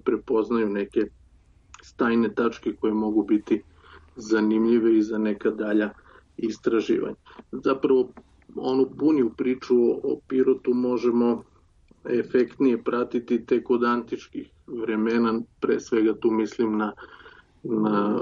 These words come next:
istoriju antičkog Rima, i to pretežno od prvog veka posle Hrista. To su vremena kada je uživao čuveni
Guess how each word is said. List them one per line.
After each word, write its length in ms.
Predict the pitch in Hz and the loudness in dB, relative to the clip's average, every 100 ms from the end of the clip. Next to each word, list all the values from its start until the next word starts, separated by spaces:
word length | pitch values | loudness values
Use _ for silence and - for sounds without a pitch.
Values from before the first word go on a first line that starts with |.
| - | 0
istoriju 720 | - - - 123 110 107 110 - | 0 -2 0 2 4 2 -2 -6
antičkog 680 | 113 110 113 113 - 104 | -8 -6 -6 -6 -4 0
Rima, 420 | 110 117 143 165 160 - - - _ _ | 2 4 4 2 -4 -18 -20 -20 _ _
i 160 | 147 - | -4 -4
to 260 | - 127 - | 0 -2 0
pretežno 580 | 131 123 135 113 120 | 0 2 0 0 0
od 120 | 113 - | -2 -2
prvog 400 | - 131 120 104 | 0 2 0 -4
veka 500 | 107 120 135 - 120 104 _ _ _ _ - | -4 -4 -4 -4 -4 -6 _ _ _ _ -8
posle 380 | 123 117 123 - | -8 -6 -8 -6
Hrista. 600 | - 127 135 - 135 120 117 - - | -2 0 -2 -2 0 2 0 -6 -10
To 160 | - 123 | -6 -6
su 160 | - | -2
vremena 540 | 113 113 117 120 120 113 | 0 0 2 2 0 -2
kada 380 | - 113 113 107 - - - _ 117 | -2 0 0 -2 -6 -20 -20 _ -2
je 140 | 113 | 2
uživao 540 | 110 107 117 117 104 | 2 4 4 4 0
čuveni 540 | - 123 113 110 107 | -2 -2 0 0 0